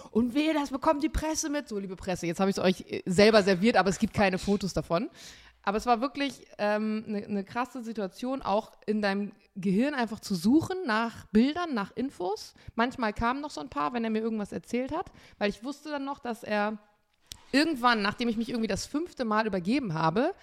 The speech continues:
sich wirklich Sorgen gemacht hat und gesagt hat, „Jana, du musst die, reiß dich jetzt zusammen. Wenn du dich jetzt nicht zusammenreißt, dann muss ich gleich einen Krankenwagen rufen.“ Und das ist tatsächlich zu mir durchgedrungen. Diese Verantwortung, die ich jetzt, ich muss es jetzt irgendwie schaffen, dass ich nicht nochmal das Bett voll kotze, weil sonst kommt nämlich der Krankenwagen.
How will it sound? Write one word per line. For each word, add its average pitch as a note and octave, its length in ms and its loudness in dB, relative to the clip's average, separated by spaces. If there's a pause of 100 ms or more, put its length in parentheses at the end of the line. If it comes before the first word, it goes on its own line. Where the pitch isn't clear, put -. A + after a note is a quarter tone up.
(120)
sich G#3 160 -2
wirklich C4+ 260 -2
Sorgen A3 260 2
gemacht C4 220 -4
hat C4 80 -2
und A3 60 -6
gesagt G#3 240 -2
hat, G3 100 -6
„Jana, G#3 260 0
du G3+ 100 2
musst G#3+ 180 0
die, A#3 80 -6 (120)
reiß A#3 220 6
dich - 100 -8
jetzt - 200 0
zusammen. G#3 400 2 (400)
Wenn G#3+ 80 -2
du - 20 -2
dich A#3 100 -4
jetzt A#3+ 120 -4
nicht C4+ 140 -6
zusammenreißt, A3+ 760 -2
dann A3+ 100 2
muss C#4 160 -4
ich C#4 120 -6
gleich A3 160 -4
einen A3+ 60 -8
Krankenwagen E3+ 520 -6
rufen.“ D3+ 320 -12 (220)
Und F#3+ 180 -4
das C4+ 220 4
ist D4 100 -10
tatsächlich A#3 380 -6
zu - 120 -8
mir G#3 120 -2
durchgedrungen. E3+ 640 -8
Diese F#3+ 160 -2
Verantwortung, B3 640 -2
die A3+ 80 -2
ich G#3 60 -4
jetzt, A3 260 -6 (720)
ich - 100 -4
muss A#3+ 120 6
es A3+ 80 2
jetzt A3+ 160 4
irgendwie F4 320 2
schaffen, C4 480 -2 (160)
dass G#3+ 160 -6
ich G#3+ 80 -4
nicht D#4+ 200 -2
nochmal B3+ 280 -2
das A#3 100 -4
Bett G#3 160 -4
voll F3 220 -2
kotze, A#3 420 0 (380)
weil G#3+ 120 4
sonst D4 220 -2
kommt C4+ 240 2
nämlich B3 220 0
der A3 80 0
Krankenwagen. D#3+ 640 -6